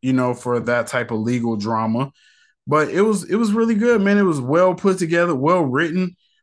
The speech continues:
I felt like, I mean, it's kinda hard to mess, to me, it shouldn't be that hard to mess up true stories that's good. Like, and especially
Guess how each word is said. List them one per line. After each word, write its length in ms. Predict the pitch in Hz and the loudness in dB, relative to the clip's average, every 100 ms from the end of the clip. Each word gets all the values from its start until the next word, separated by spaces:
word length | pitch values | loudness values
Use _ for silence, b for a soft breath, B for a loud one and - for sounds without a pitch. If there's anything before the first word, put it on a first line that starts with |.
| _ _ | _ _
I 160 | 143 165 | -2 0
felt 260 | 185 170 | 0 2
like, 300 | 165 165 160 | 2 0 -2
I 60 | 160 | 0
mean, 300 | 165 147 - | 0 -2 -4
it's 140 | 151 151 | -6 -4
kinda 400 | 247 262 180 117 | -2 0 0 0
hard 540 | 151 165 160 151 - b b _ _ | 2 4 4 4 2 b b _ _
to 140 | - 135 | -2 0
mess, 440 | 127 147 147 - | 2 0 0 -6
to 160 | - 147 | -2 0
me, 340 | 160 196 165 | 2 4 2
it 240 | - 151 143 | 2 0 0
shouldn't 320 | 220 208 160 | 2 2 2
be 100 | 139 | 0
that 280 | 117 151 143 | 0 0 2
hard 260 | 151 147 | 2 2
to 80 | 139 | 0
mess 300 | 117 135 127 | 0 0 0
up 160 | 131 104 | -2 -4
true 220 | - 143 | -4 -4
stories 500 | - 147 135 113 98 | -2 -2 0 0 -2
that's 260 | 123 101 104 | -2 -4 -2
good. 340 | 139 107 - - b b b _ | -2 -2 -6 -18 b b b _
Like, 220 | 135 127 | -4 -2
and 100 | 131 | 0
especially 760 | 135 - 190 202 202 165 151 147 | -2 0 2 2 2 2 2 0